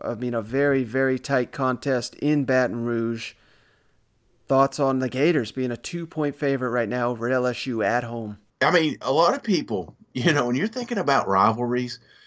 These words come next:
Speaker 2: you know, you think late in the season, Alabama, Auburn, and,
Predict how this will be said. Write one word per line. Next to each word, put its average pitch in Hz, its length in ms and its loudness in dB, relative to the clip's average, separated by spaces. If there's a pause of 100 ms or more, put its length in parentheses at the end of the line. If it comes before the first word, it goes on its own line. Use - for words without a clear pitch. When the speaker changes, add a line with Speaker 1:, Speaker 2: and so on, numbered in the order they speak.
(200)
Speaker 2:
you 120 180 6
know, 117 140 4
you 123 180 2
think 165 340 0
late 117 240 4
in 104 60 -10
the 113 80 -4
season, 117 560 2
Alabama, 107 800 4
Auburn, 101 640 2
and, 71 200 -10